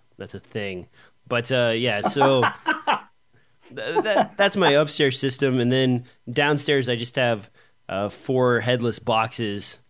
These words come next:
Speaker 1: laying around, and then I've also roped in my, uh,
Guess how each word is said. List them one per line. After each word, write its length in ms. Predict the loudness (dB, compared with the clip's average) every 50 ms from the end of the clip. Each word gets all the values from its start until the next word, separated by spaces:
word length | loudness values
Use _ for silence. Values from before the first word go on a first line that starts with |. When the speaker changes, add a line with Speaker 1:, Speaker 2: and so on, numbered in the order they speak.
| _ _ -8
Speaker 1:
laying 240 | -4 -2 -2 -2 -2
around, 460 | -2 -2 -2 -2 0 0 -2 -2 -4
and 180 | -4 -4 -4 -2
then 80 | -2
I've 120 | -2 0 0
also 280 | -2 -2 -2 -2 -2
roped 480 | -2 -2 -2 0 0 -2 -2 -4 -4 -2
in 320 | -2 0 0 -2 -4 -6 -10 _ _ _ _ _ _
my, 880 | -10 -8 -6 -6 -4 -4 -4 -4 -4 -4 -4 -4 -6 -6 -6 -8 -10 -12 _ _ _ _ _ _ _ _ -14
uh, 600 | -12 -10 -10 -10 -10 -10 -10 -12 -12 -12 -14